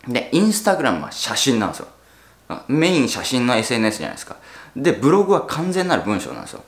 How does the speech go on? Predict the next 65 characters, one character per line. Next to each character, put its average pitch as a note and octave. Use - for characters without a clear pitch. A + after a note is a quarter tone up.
で、 E3
最 G#3
近 A3
そ G#3
の G3
な F#3
ん E3
か -
そ F2+
の、 D2
な F2
ん D2
だ、 -
あ D#2
の、 B1
ア G#2+
ド D#3
バ D#4
ン E4+
ス E4
生 A3
だ F#2
っ -
た -
か -
な？ C#3
な D#3
ん C3+
か A#2
そ A2
の F#2
も A2
う -
質 -
問 G#3
に G3
回 G3
答 F#3+
し -
て E3+
た A#2+
ん -
で -
す -
け -
ど、 E2+
な -
ん -
か F#2
質 -
問、 C3+
な D#2+
ん A#1
だ、 -
「届 D#3+
い -
て A2
ま C2
す -
か？」 D#2
み F2+
た -
い -
な -
の -